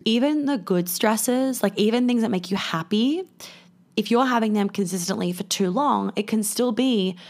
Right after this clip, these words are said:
stressful on your physical body, not on your mental health, stressful on your physical body because your body is still releasing a lot of cortisol, which still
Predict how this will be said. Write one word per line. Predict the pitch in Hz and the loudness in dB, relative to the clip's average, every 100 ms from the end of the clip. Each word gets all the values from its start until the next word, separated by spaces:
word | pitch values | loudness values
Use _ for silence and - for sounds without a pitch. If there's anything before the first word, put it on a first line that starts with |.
| - | -20
stressful | - - 226 220 - 214 | -10 0 0 0 -2 0
on | 190 196 | 0 0
your | 185 | 0
physical | 202 196 196 185 | -2 -4 -4 0
body, | 262 277 180 196 220 - _ _ _ _ _ - | 2 4 4 2 -2 -10 _ _ _ _ _ -12
not | 226 262 | -6 -2
on | 220 | 0
your | 185 | 2
mental | 226 202 | 0 0
health, | 165 175 180 - - | 0 -2 -4 -18 -12
stressful | - 254 - | -2 -2 2
on | 226 | 2
your | 208 | 2
physical | 202 214 208 | 0 -2 0
body | 202 190 | 0 0
because | 196 196 185 | -2 -2 0
your | 196 | 0
body | 180 185 175 202 | 0 0 2 2
is | 214 | 0
still | - 226 | 0 0
releasing | 208 175 175 196 | 0 0 -2 -2
a | 180 | -2
lot | 175 | -2
of | 175 | -2
cortisol, | - 233 220 175 180 | -2 0 0 0 -2
which | 180 - | -2 -6
still | - 196 185 | -2 0 0